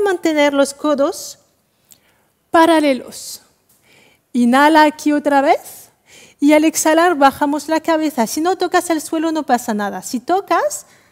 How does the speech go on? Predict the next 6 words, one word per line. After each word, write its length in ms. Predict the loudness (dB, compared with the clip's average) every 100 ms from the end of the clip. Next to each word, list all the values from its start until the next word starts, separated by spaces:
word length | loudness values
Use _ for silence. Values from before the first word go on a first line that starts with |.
| _ _ _ _ _ _ -2
peso 300 | -2 0 -2
ligeramente 680 | -2 -2 -2 -2 -4 -4 -4
hacia 300 | -6 -6 -4
adelante. 600 | -2 -4 -6 -10 -18 -20 _ _ _ _ _ _ _ _ _ _ -4
Respiramos 760 | -2 -2 -4 -4 -4 -4 -6 -8
aquí. 340 | -10 -14